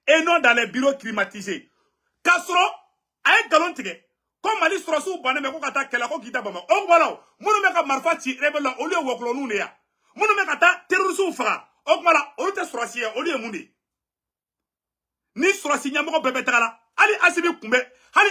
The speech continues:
Asimi, Asimi, Asimi bɛ voyage la ka taga. Kɛlɛ, marifa bɛ ka ci yɔrɔ min na, président bɛ taga la ye o. Ba, aw t'a kalama de. Ni sɔrɔsi ninnu tɛ Bamakɔ dɛ, ninnu bɛɛ bɛ taa, a généraux, a colonels, ils sont tous sur le terrain. U bɛɛ bɛ taga la. A Wage o, a Modibo Kone o,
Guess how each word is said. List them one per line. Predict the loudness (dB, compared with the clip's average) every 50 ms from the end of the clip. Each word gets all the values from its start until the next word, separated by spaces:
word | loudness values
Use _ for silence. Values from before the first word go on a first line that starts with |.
| 2 2
Asimi, | 0 2 2 0 -2 -4 -6 -6 _ _ -2
Asimi, | 0 0 0 -2 -8 -8 -2
Asimi | -2 -2 -2 -2 -6 -8
bɛ | -8 -8 -6
voyage | -2 -2 0 0 -2
la | -4 -6
ka | -8 -8
taga. | -8 -8 -8 -8 -8 -12 _ _ _ _ _ 0
Kɛlɛ, | 2 2 2 0 -4 _ _ _ -6
marifa | 2 4 4 4 4 2 0
bɛ | 0
ka | -2 -2 -4
ci | -4 -8 -4
yɔrɔ | -2 -2 0
min | 0
na, | -2 -4
président | -4 -4 -4 -2 -2 -2 -2
bɛ | -4 -2
taga | -2 0
la | 2 2
ye | 0 0
o. | -4 -6 _
Ba, | -4 -4 -2
aw | -2
t'a | -4 -4 -4
kalama | -4 -6 -8 -6 -8 -10
de. | -12 -16 _ _ _ _ _ _ _ _ _ 2
Ni | 4
sɔrɔsi | 4 4 4 2 2 4 4 2 2
ninnu | 2 0
tɛ | -2 0 0
Bamakɔ | 2 2 2 4 4 6
dɛ, | 4 4 2 0 -6 _ _ _ _ _ -10
ninnu | -8 -6 -4
bɛɛ | 0 2
bɛ | 2 2 4
taa, | 2 0 0 -4 _ _ _ _ _ _ 2
a | 2 2 2
généraux, | 2 0 2 2 4 4 4 4 2 0 -6 _ _ -2
a | 0 0 0 -2 -6
colonels, | -6 -2 2 2 2 2 2 -2 -6 -10 _ _ _ _ -2
ils | -2 -2
sont | 0 -2 -2 -2 -2
tous | 0 0 0 0 0 -2
sur | -2 -2 -2
le | -2 -4 -4 -4
terrain. | -2 0 0 0 -2 -4 _ _ _ _ _ _ _ -6
U | -4 -2
bɛɛ | 0 0
bɛ | 2 2 2
taga | 2 4 4
la. | 4 2 2 -2 -8 _ _ _ _ _ _ _ _ _ _ _ _ _ _ _ _ _ _ _ _ _ _ _ _
A | 2 2 4
Wage | 4 2 2 2 4
o, | 4 2 2 0 -2 -2 -2
a | -2 -2
Modibo | 0 -2 -2 -2 -4 -2
Kone | 0 2 4 4
o, | 4 2 2 -2